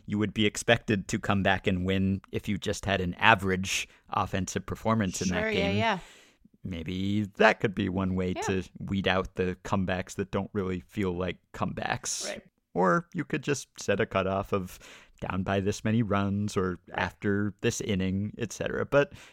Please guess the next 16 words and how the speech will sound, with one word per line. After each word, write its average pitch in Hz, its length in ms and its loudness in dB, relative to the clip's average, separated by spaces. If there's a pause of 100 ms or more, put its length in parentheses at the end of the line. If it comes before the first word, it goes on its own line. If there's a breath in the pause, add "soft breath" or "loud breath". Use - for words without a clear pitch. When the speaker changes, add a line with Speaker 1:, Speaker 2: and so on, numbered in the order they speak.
(140 loud breath)
Speaker 1:
yeah, 185 240 6 (180)
obviously 160 640 4 (420 soft breath)
it - 260 -4
feels 135 380 4
like 117 180 4
a 101 60 -6
comeback 104 640 2 (140)
depending 92 480 -2
on 95 400 -2 (120)
how 92 260 -6
deep 107 200 -6 (120)
the 151 100 0
hole 139 260 0
is. - 140 -2
So - 460 0
Speaker 2:
Right. 107 200 6